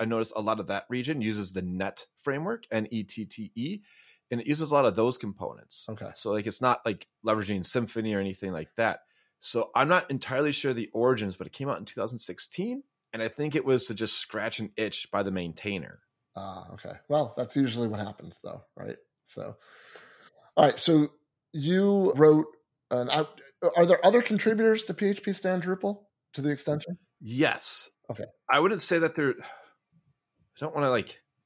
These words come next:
Speaker 1: yes, there are contributors. I've had help from, names are escaping me, but one of the members from the French Drupal community supported a lot of things with, around entity query support.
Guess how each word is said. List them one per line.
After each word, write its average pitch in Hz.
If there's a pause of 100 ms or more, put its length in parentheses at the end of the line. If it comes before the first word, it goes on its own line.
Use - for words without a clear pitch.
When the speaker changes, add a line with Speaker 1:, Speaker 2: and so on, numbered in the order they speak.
(160)
Speaker 1:
yes, 92
there 120
are 135
contributors. 110
I've 104
had 120
help 117
from, 101 (220)
names 127
are 139
escaping 117
me, 110
but 104
one 117
of 117
the 104
members 107
from 107
the 92
French 107
Drupal 110
community 139
supported 113
a 107
lot 113
of 120
things 117
with, 101
around 101
entity 123
query 98
support. -